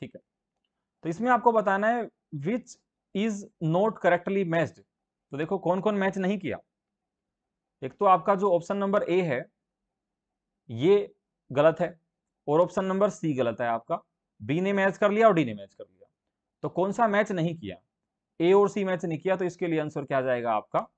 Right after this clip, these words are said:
एक सौ चौदह के लिए तीन आंसर आ गया, ए and C। Basically अमोनियम एसीटेट से भी कर सकते थे आप। अमोनियम एसीटेट generally हम बफर सॉल्यूशन यूज़ करते हैं, पीएच almost neutral के आसपास, आ, वाटर के अंदर इसका रहता है,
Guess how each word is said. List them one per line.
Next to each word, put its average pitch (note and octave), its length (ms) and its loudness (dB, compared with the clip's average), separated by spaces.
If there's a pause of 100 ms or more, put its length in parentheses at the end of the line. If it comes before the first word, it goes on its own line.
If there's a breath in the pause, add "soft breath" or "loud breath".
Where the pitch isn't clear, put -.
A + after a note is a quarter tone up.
(100)
एक A#2 100 -20
सौ C3 80 -8
चौदह A#2+ 280 -6
के B2+ 120 -8
लिए E3+ 140 -4 (120)
तीन C#3+ 360 -8
आंसर G#2+ 260 -10
आ G#2+ 60 -4
गया, C3+ 240 -8
ए B2 220 -6
and C3 100 -12
C। D3+ 140 -14 (520)
Basically F3+ 340 -2
अमोनियम G3 340 0
एसीटेट F#3+ 340 0
से G#3 140 0
भी G3+ 100 -2
कर F3 120 2
सकते D3+ 280 -6
थे D3+ 80 -2
आप। G3 160 2
अमोनियम F3+ 340 -2
एसीटेट F3 340 -4
generally D#3+ 340 -2
हम D#3+ 80 -2
बफर C#3+ 240 -2
सॉल्यूशन E3 280 -4
यूज़ D#3+ 220 -4
करते D3 280 -6
हैं, D3+ 160 -6
पीएच D3 220 -4
almost C#3 440 -8
neutral D#3 280 -4
के D#3+ 60 0
आसपास, C#3+ 420 -2 (420)
आ, C3 300 2
वाटर C#3 300 -4
के D3+ 80 -6
अंदर C#3+ 180 -2
इसका C#3 200 -2
रहता C3 300 2
है, C3 120 -2